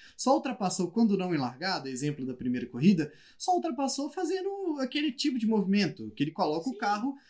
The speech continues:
Speaker 1: e que se ele não tira, se o, se o Hamilton não tira, ele, ele bate, né? Inclusive, é, o Hamilton saiu no prejuízo em Imola, porque teve, é, que tirar pro meio da, da,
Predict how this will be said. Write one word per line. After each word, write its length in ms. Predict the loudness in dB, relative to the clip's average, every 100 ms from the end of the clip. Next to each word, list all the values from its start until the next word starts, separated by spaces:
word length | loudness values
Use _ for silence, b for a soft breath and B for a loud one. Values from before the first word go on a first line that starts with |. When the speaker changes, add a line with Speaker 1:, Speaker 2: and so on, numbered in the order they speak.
| B
Speaker 1:
e 100 | 2
que 140 | 2 0
se 160 | 0
ele 160 | -2 0
não 180 | 2 2
tira, 560 | 0 0 0 -2 -4
se 240 | -4 -2 0
o, 240 | 4 2
se 220 | 2 -4 -2
o 320 | -2 -2 -2
Hamilton 380 | 2 2 2 0
não 120 | 0
tira, 380 | 0 0 0 -2 b b b b -2
ele, 280 | 4 4 4
ele 160 | 0 0
bate, 420 | 2 2 0 -2 0
né? 220 | 0 0 -2
Inclusive, 800 | 0 2 2 2 -2 0 0 -2 -8 -8
é, 260 | -2 -2 -2
o 440 | -4 -10 -12 -12
Hamilton 300 | -6 -4 0
saiu 240 | 0 2 0
no 100 | -2
prejuízo 500 | -4 -4 -4 -4 -2
em 300 | 6 8 8
Imola, 240 | 4 0 -2
porque 260 | -6 -8
teve, 340 | -4 -4 -4 -10 b b b b
é, 320 | -2 0 0
que 160 | -4 -8
tirar 240 | -2 0
pro 160 | -2 -4
meio 260 | -2 -2 -2
da, 560 | -4 -4 -4 -8 -14 -18 -20
da, 560 | -12 -10 -10 -12 -20